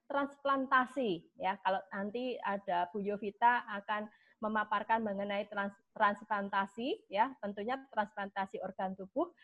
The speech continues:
Kalau, eh, donor darah itu terkait dengan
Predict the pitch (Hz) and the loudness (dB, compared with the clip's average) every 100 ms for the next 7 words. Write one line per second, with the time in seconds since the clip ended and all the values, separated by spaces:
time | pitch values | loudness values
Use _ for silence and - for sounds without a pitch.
0 | - - 233 233 - 233 226 220 220 196 | -8 2 2 2 0 4 8 8 6 2
1 | 214 214 226 233 254 254 277 349 262 - | 2 2 4 4 2 -2 -4 -4 -4 -2
2 | 302 254 233 302 | 0 0 0 -2